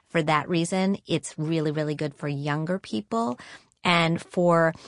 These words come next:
anybody who believes that their tax rate will be going up in the future, either because they're gonna be earning more or because they just think tax rates are going up in the future, and a lot of people do.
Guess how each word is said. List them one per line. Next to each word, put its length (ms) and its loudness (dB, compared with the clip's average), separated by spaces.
anybody 440 4
who 100 2
believes 400 2
that 160 0
their 140 2
tax 500 -6
rate 440 -2
will 160 0
be 140 -2
going 400 0
up 300 -4
in 140 -2
the 60 -2
future, 540 -4
either 260 -2
because 500 -2
they're 220 0
gonna 160 -2
be 220 -4
earning 300 0
more 260 2
or 220 0
because 340 -4
they 160 0
just 200 -6
think 220 -4
tax 320 -6
rates 300 -8
are 100 -6
going 300 0
up 140 -6
in 60 -8
the 60 -6
future, 320 -6
and 100 -4
a 60 -2
lot 160 -4
of 60 -12
people 280 -6
do. 300 0